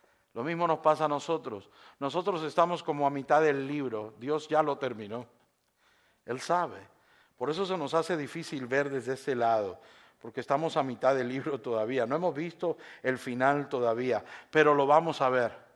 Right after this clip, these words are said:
Lo vamos a ver. Dios va a consumar, eh, y va a consumir y, y será, vendrá la consumación de los tiempos. Pero Dios es paciente. Esa es la cosa, que Dios es paciente.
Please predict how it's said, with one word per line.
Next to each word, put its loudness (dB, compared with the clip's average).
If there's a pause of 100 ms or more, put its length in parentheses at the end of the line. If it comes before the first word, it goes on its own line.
(640)
Lo -2
vamos 0
a 0
ver. -6
Dios 0
va 4
a 0
consumar, -2 (320)
eh, -10
y -4
va 4
a 0
consumir -4
y, -14
y -10
será, -2
vendrá 0
la 4
consumación -6
de -2
los -8
tiempos. -6 (480)
Pero 4
Dios 2
es 0 (200)
paciente. -8 (840)
Esa -8
es -4
la -4
cosa, -14 (400)
que -8
Dios -8
es -14
paciente. -16